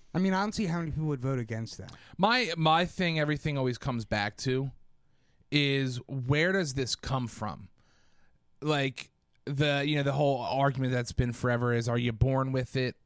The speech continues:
Speaker 2: or whatever? But, like, people that like to get their balls stepped on,
Speaker 1: <laughs>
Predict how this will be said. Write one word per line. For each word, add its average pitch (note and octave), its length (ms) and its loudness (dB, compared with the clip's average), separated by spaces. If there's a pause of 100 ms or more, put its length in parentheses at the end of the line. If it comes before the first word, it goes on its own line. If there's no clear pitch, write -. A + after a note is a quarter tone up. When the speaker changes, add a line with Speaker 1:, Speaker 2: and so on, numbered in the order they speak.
Speaker 2:
or B2 100 -2
whatever? B2 400 0 (300)
But, F#3 140 2
like, F3+ 200 0 (220)
people B3+ 260 0
that B3+ 140 0
like G#3 140 -4
to G3 60 -4
get F3+ 160 0
their D3+ 140 0
balls C#3 680 0 (160)
stepped - 480 -2
on, F2 320 -4 (680)
Speaker 1:
<laughs> - 100 -12